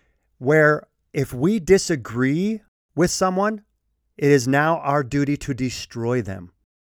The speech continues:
to block them from our lives, to never have anything to do with them. But not only that,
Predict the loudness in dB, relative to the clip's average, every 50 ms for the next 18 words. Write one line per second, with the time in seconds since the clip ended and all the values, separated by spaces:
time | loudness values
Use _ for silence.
0 | _ _ -12 -4 -2 0 0 0 -2 -4 -10 _ _ _ _ _ _ -14 -10 -6
1 | 0 2 2 2 2 0 -2 -4 -4 -4 -4 -4 -4 -4 -2 0 2 2 2 2
2 | 2 4 4 2 0 -2 -6 -10 -8 -6 -2 0 0 0 0 0 -2 -2 -2 -4
3 | -4 -6 -8 -6 -4 -4 -4 -4 -6 -6 -6 -6 -6 -2 -2 0 0 0 0 _
4 | -4 -4 -4 -4 -6 _ _ _ _ _ _ -4 -2 -2 -2 0 0 0 2 2
5 | 2 2 2 2 0 0 0 0 0 0 -2 -4 -6 -12 _